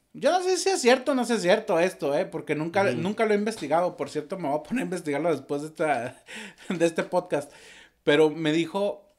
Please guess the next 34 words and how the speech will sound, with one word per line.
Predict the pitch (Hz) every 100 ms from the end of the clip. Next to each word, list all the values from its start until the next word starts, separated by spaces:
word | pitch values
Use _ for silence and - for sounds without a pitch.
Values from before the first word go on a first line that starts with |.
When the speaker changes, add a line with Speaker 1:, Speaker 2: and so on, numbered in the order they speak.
| _ _ _
Speaker 1:
que | 156 143 165
esta | 170 240 240
posición, | 233 165 165 202 196 190 190 - - _ -
creo | 151 143 143
que | 147
se | 160
llama, | 135 135 156 160
si | 139
mal | 131 139
no | 160
recuerdo, | 165 - 147 147 -
es, | 135 - -
se, | 151 131 123
se | -
le | 127 120
llama | 131 143 147 -
posición | 123 - 117 127 127 127 127
bandera, | 135 135 165 202 185 - _ _ _ _ _ _ _ _ -
que | 139 135 131
es | 135 -
una | 165 170 170
posición | 147 - 123 131 135
que | -
adquieren | 160 156 - 151 156 170
naturalmente | 151 135 131 120 123 139 143 135 156
los | 147 127
bebés | 120 113 147 202 - - _ -
cuando | 123 120 113
les | 107 107
pasa | - 110 120
algo | 117 120 120
en | 117
su | 113 117
hombro, | 135 147 147